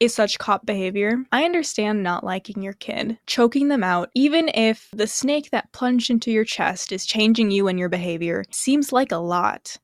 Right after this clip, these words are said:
Also, they were not being subtle at all by making the cop a part of a hate group.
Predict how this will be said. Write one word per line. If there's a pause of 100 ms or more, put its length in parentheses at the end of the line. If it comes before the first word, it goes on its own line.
Also,
they
were
not
being
subtle
at
all
by
making
the
cop
a
part
of
a
hate
group.